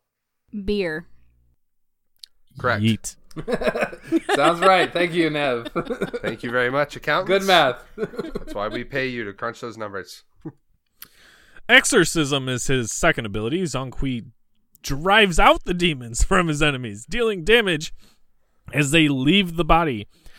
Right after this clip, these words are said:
Speaker 3: Demons exorcised from enemies marked by Expose Evil, that's his first ability, will be
Speaker 2: The
Speaker 3: absorbed
Speaker 2: deadly ace.
Speaker 3: by Zhong Kui, healing him per demon up to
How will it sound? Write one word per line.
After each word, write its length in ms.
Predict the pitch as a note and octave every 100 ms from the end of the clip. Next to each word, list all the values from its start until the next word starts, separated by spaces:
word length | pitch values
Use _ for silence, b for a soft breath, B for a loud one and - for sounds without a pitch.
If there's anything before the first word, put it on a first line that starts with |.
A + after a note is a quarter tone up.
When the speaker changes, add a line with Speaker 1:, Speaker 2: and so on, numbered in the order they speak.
| b b
Speaker 3:
Demons 360 | - C#3+ D3 B2+
exorcised 600 | D#3 - C3 D#3 C3+ B2+
from 360 | - F3+ F#3+ D#3
enemies 460 | D#3+ F3+ E3+ C#3+
marked 380 | C3+ G#3+ A#3+ -
by 360 | - C3+ C#3 D#3+ -
Expose 720 | C3+ - - - A#2+ A#2+ G#2+
Evil, 420 | F#3 B3+ C3 F#3 - - _ - _ _ _ _ _ -
that's 240 | G2 -
his 120 | E2+
first 320 | - A#2 C#3 -
ability, 440 | - - - C3 C#3 - _ _ - b b b
will 180 | C3 D3
be 180 | C3+ E3+
Speaker 2:
The 80 | E3
Speaker 3:
absorbed 580 | C3+ F#3+ B3 C#3+ F#2 -
Speaker 2:
deadly 140 | G2+
ace. 320 | F#2 - - -
Speaker 3:
by 280 | B2+ G3+
Zhong 340 | F3 B2 D3+ C#3+
Kui, 240 | - F3
healing 460 | D#3+ - A#3+ C#4 A#3
him 320 | F#3 F#3+ F#3 -
per 260 | - G#3+
demon 400 | F#3 F#3+ F3+ E3 -
up 260 | D3+ E3+ -
to 240 | - C#3+